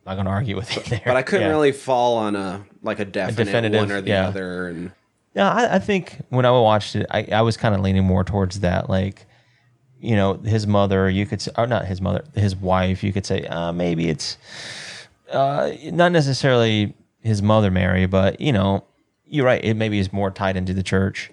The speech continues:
Speaker 2: Mm-hmm.
Speaker 1: And yeah, and his girlfriend, <laughs> the one that can't talk about.
Speaker 2: Right.
Speaker 1: <laughs> But she's always been by his side. Yeah, the Mary Magdalena. So who, who knows? But I, I could see that for sure.
Speaker 2: Yeah.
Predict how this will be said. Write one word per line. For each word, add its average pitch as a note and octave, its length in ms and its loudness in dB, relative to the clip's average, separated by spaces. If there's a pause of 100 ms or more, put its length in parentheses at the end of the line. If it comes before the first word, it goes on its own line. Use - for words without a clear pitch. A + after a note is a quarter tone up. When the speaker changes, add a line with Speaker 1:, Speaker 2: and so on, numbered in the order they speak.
Speaker 2:
Mm-hmm. G#2+ 340 -4 (180)
Speaker 1:
And G#2 180 -2
yeah, A2 180 2
and F#2+ 260 0
his G2 160 0
girlfriend, G2 720 -2 (300)
<laughs> - 280 -20
the G2+ 260 -6 (260)
one G2+ 240 0
that F#2 180 0 (1000)
can't F#2+ 220 -4
talk F#2+ 200 0
about. - 380 -2 (320)
Speaker 2:
Right. G2 360 -6
Speaker 1:
<laughs> - 20 -10
But G2 80 -2
she's F#2+ 160 -2
always G2 200 4
been F#2+ 160 0
by F#2+ 180 2
his G2 120 0
side. F#2 360 0 (680)
Yeah, C#2+ 160 -2
the G2 80 -2
Mary F2+ 200 0
Magdalena. F2+ 640 0 (360)
So - 180 -6
who, G3 160 2 (140)
who E3 60 4
knows? F2+ 320 2
But - 340 -2 (260)
I, C#3+ 220 2
I D#3+ 80 4
could C3 140 -6
see - 140 -6
that - 200 -6
for - 100 -10
sure. - 300 -10 (640)
Speaker 2:
Yeah. C3+ 300 -2